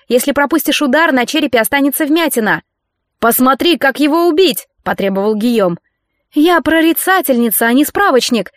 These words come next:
огрызнулась Алиса. «Ты у нас боевик». «Хватит собачиться», — рявкнул Дориан. «По местам, он скоро вернётся». Мы разделились.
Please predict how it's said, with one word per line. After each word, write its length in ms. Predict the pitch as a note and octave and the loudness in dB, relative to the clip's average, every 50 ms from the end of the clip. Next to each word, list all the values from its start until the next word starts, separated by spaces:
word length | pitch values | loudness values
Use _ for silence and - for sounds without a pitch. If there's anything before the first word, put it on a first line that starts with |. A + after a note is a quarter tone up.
| _ _ | _ _
огрызнулась 580 | - F#3+ F#3 G#3+ G3 G#3+ A3 G#3 A3 A3+ - | -6 -4 -2 -2 -2 -2 -2 -2 -2 -2 0
Алиса. 400 | C#4 B3+ A#3 G3+ F3+ - G3+ F3+ - _ _ _ _ | 0 0 0 -2 -2 -2 -2 -4 -4 _ _ _ _
«Ты 140 | - F4+ F4+ | 0 2 2
у 80 | F4+ F4+ | 4 4
нас 180 | E4+ E4+ C#4+ | 2 2 2
боевик». 520 | A#3+ A#3+ D4 D#4 E4 D4+ C#4 A3 - - - _ _ _ _ _ _ _ _ _ _ _ | 2 2 2 2 2 2 2 0 -2 -6 -10 _ _ _ _ _ _ _ _ _ _ _
«Хватит 580 | - - - F3+ F3 F3 G#3 C4 C#4 - B3 | -14 -10 -8 -6 -4 -2 -2 -2 0 -2 -2
собачиться», — 760 | - - D4+ D4 B3 B3+ D#4 B3+ - A#3+ G3 - - G3 F3+ - _ _ | -2 -2 0 0 2 0 0 0 -2 -2 -4 -4 -6 -6 -8 -12 _ _
рявкнул 460 | - F3+ G3 F#3+ - - B3+ C4 B3 | -6 -6 -6 -6 -6 -4 -4 -2 0
Дориан. 420 | A3+ A#3 G#3 F#3 F3+ E3+ E3+ E3+ E3 - _ _ _ _ - | 0 0 0 0 0 -2 -4 -6 -10 -14 _ _ _ _ -4
«По 60 | G#3 | 0
местам, 420 | A3 C4+ C#4 - - C4 G#3+ C#4+ | 0 0 0 0 0 0 0 0
он 100 | D4 - | -2 -4
скоро 260 | - - - D4 C#4 | -4 0 2 2 4
вернётся». 640 | C4+ C#4+ D4+ D#4 C#4 C4 G#3+ F3+ - - F#3 D#3+ - - _ _ _ _ _ _ | 4 4 2 2 2 2 0 0 -2 -2 -4 -6 -6 -10 _ _ _ _ _ _
Мы 180 | - F3+ F#3 G#3 | -6 -4 -4 -2
разделились. 640 | B3+ D#4+ E4+ C#4+ C4 E4 C#4+ B3 A3+ A3+ A3+ - - | -2 -2 0 0 0 0 0 0 0 -2 -2 -4 -6